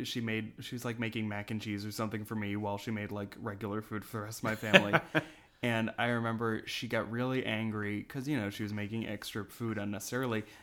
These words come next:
Speaker 1: And she came in to the kitchen where, like, the fam-, we were, like, sitting and, uh, hanging out. And she was like, "I'm not making, like, eight hundred different dinners." So that's become just a recurring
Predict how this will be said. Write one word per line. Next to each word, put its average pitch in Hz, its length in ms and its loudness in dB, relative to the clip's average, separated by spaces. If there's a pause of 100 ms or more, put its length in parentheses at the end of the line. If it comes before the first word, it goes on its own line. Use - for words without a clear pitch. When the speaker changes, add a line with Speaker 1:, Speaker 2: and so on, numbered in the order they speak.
Speaker 1:
And 113 120 -2
she 117 140 -2
came 127 360 2
in 117 340 4
to - 120 -8
the 113 60 -8
kitchen 107 600 -2
where, 107 160 2
like, 101 240 0
the 107 80 -2
fam-, 101 280 -4
we 110 140 0
were, 101 340 -2
like, 104 200 -4
sitting 101 380 0
and, 98 180 -2 (160)
uh, 101 160 0
hanging 113 260 4
out. 127 120 6
And 107 100 -2
she 143 80 -2
was 143 80 0
like, 139 100 2 (340)
"I'm 285 200 8
not 277 180 10
making, 240 460 10
like, 185 160 4 (120)
eight 269 200 10
hundred 208 560 8
different 185 360 8
dinners." 185 640 10 (400)
So 127 140 2
that's 127 240 6
become 135 400 8
just 123 120 -2
a 131 60 4
recurring 123 440 4